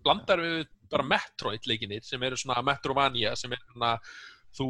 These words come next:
kannar ákveðið svæði og, og þú kemst kannski ekki lengra í, inn í leikinn nema að þurft að fá, fá ákveðið hérna ability,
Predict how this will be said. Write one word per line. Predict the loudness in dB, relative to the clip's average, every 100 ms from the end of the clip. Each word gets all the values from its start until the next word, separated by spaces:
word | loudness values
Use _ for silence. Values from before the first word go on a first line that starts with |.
| -4 0
kannar | 0 4 4
ákveðið | 4 4 2
svæði | 4 4 4 0 0
og, | -2 -4
og | -4 -6 -4
þú | -4
kemst | -2 -2 -2
kannski | -4 -4
ekki | -4 2
lengra | 2 2 -4 2 4 4
í, | 0 -8
inn | -6 -2
í |
leikinn | 0 0 0 -4
nema | -2 0 0
að | 0
þurft | -2 -6
að | 0
fá, | 0 0
fá | 2 2 2 0
ákveðið | -2 -2 -2
hérna | -2 0 0 0 -4 -18 -16 -16 -18 -18 -4
ability, | 0 4 4 4 2